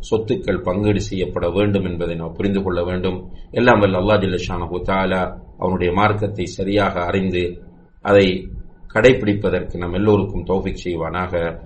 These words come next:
வ ஆஹிரு தஅவானா அனில் ஹம்துலில்லாஹி ரப்பில் ஆலமீன். வஸ்ஸலாமு அலைக்கும் வரஹ்மத்துல்லாஹி வபரகாத்துஹு.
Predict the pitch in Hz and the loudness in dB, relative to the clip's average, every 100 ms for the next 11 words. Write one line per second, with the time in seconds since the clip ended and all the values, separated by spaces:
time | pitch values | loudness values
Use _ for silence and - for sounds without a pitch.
0 | - - 98 - 104 101 95 82 92 95 | -14 -8 -6 2 2 4 -2 -2 -2 2
1 | 101 98 90 90 87 87 82 107 104 87 | 4 4 2 -2 -4 -6 -4 -4 -2 -2
2 | 85 85 90 85 82 80 90 87 85 85 | -2 -2 -2 -2 -4 -2 0 0 -2 -2
3 | 87 85 85 - - - 95 - 92 90 | -4 -6 -8 -12 -14 -6 -4 -2 2 2
4 | 87 82 85 92 95 90 85 - 90 87 | 2 -2 -2 -2 -2 -6 -6 -6 -4 -4
5 | - 95 87 87 82 82 80 80 78 - | -4 -6 -6 -8 -6 -4 -4 -4 -6 -4
6 | 92 82 76 - 64 - | -4 -4 -6 -10 -12 -16